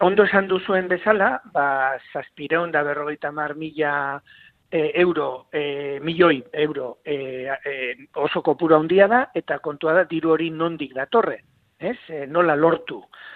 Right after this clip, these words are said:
Orduan, lehenbiziko aldiz, eh, izango da, hain zuzen ere, Europar Batasunak zorpetze, zorpetze plan bat, eh, hain zuzen ere, zor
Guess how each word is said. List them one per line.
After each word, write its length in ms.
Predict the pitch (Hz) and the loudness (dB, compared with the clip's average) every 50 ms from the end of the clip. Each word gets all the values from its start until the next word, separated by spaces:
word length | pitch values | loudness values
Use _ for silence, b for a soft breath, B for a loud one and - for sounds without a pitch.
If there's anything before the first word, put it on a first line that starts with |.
| B B B | B B B
Orduan, 420 | 160 156 156 175 202 214 214 190 | -4 -4 -2 0 0 0 0 0
lehenbiziko 520 | 170 175 185 190 - - 254 208 - 214 214 | 0 -2 -2 -4 -8 -6 -8 -4 2 4 6
aldiz, 380 | 208 208 208 208 208 226 220 - - | 6 4 4 0 -2 -2 -4 -6 -6
eh, 440 | 190 170 160 156 151 143 147 143 139 - - | -4 -2 0 0 0 0 0 -4 -6 -8 -10
izango 440 | - 156 - - 170 165 175 185 185 | -12 -10 -4 -2 -2 0 0 0 2
da, 100 | 185 190 | 4 4
hain 120 | 190 190 185 | 2 2 0
zuzen 340 | - 190 180 208 202 190 | -8 -10 -8 -8 -6 -6
ere, 320 | 196 196 196 202 208 220 - B B B B B B B B B | -6 -4 -4 -4 -4 -6 -8 B B B B B B B B B
Europar 480 | - 156 139 143 170 175 175 202 185 190 | -8 -6 -2 0 0 0 2 2 2 2
Batasunak 720 | 170 180 175 - 185 - - 190 185 180 196 202 214 208 - - | 2 0 -2 -4 -6 -6 -6 -6 -2 0 0 0 0 -2 -2 -2
zorpetze, 680 | 170 151 160 - 190 190 - - - 165 151 143 - | -2 -2 -2 -2 -6 -6 -6 -4 -2 -2 -2 -2 -4
zorpetze 800 | - - 156 139 - - 180 175 _ - - 170 156 156 147 - _ | -6 -6 -6 -6 -6 -6 -8 -8 _ -6 -2 0 0 0 0 -2 _
plan 280 | - 175 175 165 160 | 2 2 2 2 2
bat, 220 | 147 156 185 220 - - - - _ _ | 2 2 2 2 0 -6 -20 -20 _ _
eh, 540 | 160 151 143 143 139 139 135 135 131 131 131 131 | -10 -10 -8 -8 -8 -10 -10 -10 -10 -10 -6 -4
hain 160 | 135 147 139 | -4 -4 -4
zuzen 340 | - - 160 - 180 175 170 | -6 -8 -8 -6 -6 -6 -6
ere, 200 | 170 165 190 208 | -6 -6 -6 -6
zor 220 | - - 165 156 | -6 -6 -6 -6